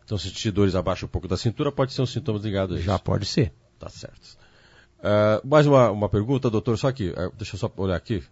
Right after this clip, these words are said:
Speaker 1: Ah, o, o Júlio pergunta o seguinte, é, as dores, elas são dores contínuas ou são dores, ah, ah, que volta, vão e voltam? Acho que é isso que ele quer perguntar.
Speaker 2: É, as dores de câncer de próstata, quando são ósseas, são contínuas, né?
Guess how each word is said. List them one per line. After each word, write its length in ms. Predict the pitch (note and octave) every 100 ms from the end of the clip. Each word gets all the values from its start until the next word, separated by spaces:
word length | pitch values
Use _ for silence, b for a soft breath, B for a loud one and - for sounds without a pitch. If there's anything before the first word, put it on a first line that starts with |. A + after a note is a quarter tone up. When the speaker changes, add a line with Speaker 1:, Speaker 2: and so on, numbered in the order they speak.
| _ _
Speaker 1:
Ah, 220 | - E2 -
o, 340 | - F#2+ - G#2
o 60 |
Júlio 200 | F#2 D3
pergunta 300 | C3+ C3+ C#3
o 40 | -
seguinte, 440 | G#2 F2+ - - b b b b -
é, 320 | A2 A2+ - _ _
as 240 | D3 A#2+ A2+
dores, 320 | D#3+ A#2+ G2
elas 180 | A2+ G#2
são 220 | A2 F#2+
dores 340 | F#2 E2 D2+
contínuas 880 | - B2 - - G#3 G#3+ G#3 - - -
ou 260 | B2+ C#3+
são 240 | - C3 A#2
dores, 580 | G#2+ A2 A2 G2 - -
ah, 40 | G2 G2 D#2 F#2 F2 E2
ah, 40 | D#2+ _ _ _
que 100 | F#2
volta, 520 | A2 A#2+ G#2 F#2 E2
vão 200 | E2+ G2+
e 40 |
voltam? 320 | D#2+ E2 D2+
Acho 80 | D#2
que 80 | -
é 20 |
isso 80 | -
que 60 | E2
ele 60 |
quer 100 | D#2+
perguntar. 260 | D#2+ D#2+ - -
Speaker 2:
É, 160 | - G2+
as 260 | - D#3+
dores 480 | A#2 D3+ F#3 C#3 G#2+
de 120 | G2+
câncer 360 | A2+ A2 G#2+ G#2+
de 80 | G2+
próstata, 440 | - B2+ G2+ -
quando 240 | A2+ G#2 F#2
são 220 | - G2+
ósseas, 380 | B2 C3 A2 G#2
são 140 | A#2
contínuas, 680 | D#3 D3 - E2+ D2 E2 G2
né? 260 | C#3+ F#3